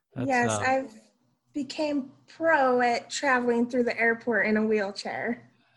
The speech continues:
Speaker 1: I bet, I bet. Practice makes perfect. So, um,
Speaker 2: Yeah.
Speaker 1: yeah, I'm interested. I, as I'm listening to each of you, um,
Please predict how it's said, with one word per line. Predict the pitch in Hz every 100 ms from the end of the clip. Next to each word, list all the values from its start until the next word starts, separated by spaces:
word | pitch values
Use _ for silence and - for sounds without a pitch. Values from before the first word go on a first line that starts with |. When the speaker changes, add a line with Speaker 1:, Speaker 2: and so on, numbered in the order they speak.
| -
Speaker 1:
I | - 113
bet, | 107 120 120 -
I | 117
bet. | 101 113 120
Practice | - 117 123 113
makes | 117 107
perfect. | - 117 120 110 -
So, | - 117 104 98 - - - - - -
um, | 262
Speaker 2:
Yeah. | 226 202 190 - - _ _ _ _ _ _ _ _ _ _ _ 135
Speaker 1:
yeah, | 196 190
I'm | 147
interested. | 170 214 165 151
I, | 151
as | 160 160
I'm | 156 151
listening | 202 - 202 170
to | 151
each | 143 139 143
of | 127
you, | 123 120 117 - _ _ _
um, | 127 123 120 117 110 107